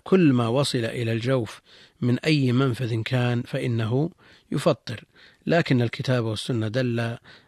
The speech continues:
على شيء معين وهو الأكل والشرب. وعلى كل حال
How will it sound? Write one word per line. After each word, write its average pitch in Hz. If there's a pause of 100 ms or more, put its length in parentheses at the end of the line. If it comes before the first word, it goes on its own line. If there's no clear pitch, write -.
على 117
شيء 131
معين 120
وهو 113
الأكل 135
والشرب. 104 (920)
وعلى 165
كل 123
حال 110